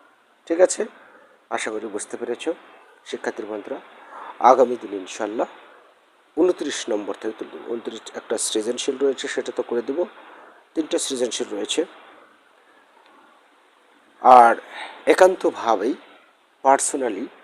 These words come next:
শুধুমাত্র তোমার জন্য এককভাবে যদি কোনো অধ্যায়ের দু চারটি অঙ্ক বা পুরো অঙ্ক শিখতে চাও, তাহলে অবশ্যই আমার WhatsApp নম্বরে যোগাযোগ করবে, জিরো ওয়ান সেভেন ফোর ফাইভ ফাইভ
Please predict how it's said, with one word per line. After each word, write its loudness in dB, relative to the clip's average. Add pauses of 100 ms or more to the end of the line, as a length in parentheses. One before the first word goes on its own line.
(320)
শুধুমাত্র -6 (100)
তোমার 0
জন্য -18 (520)
এককভাবে -10 (720)
যদি 0
কোনো -8
অধ্যায়ের -12
দু -14
চারটি -10
অঙ্ক -6 (680)
বা -6
পুরো 2
অঙ্ক -2 (220)
শিখতে -10
চাও, -14
তাহলে -6
অবশ্যই -10 (360)
আমার 0
WhatsApp -8
নম্বরে -12 (220)
যোগাযোগ -12
করবে, -6 (800)
জিরো -4
ওয়ান -2
সেভেন -8 (120)
ফোর -2 (100)
ফাইভ -8 (280)
ফাইভ -4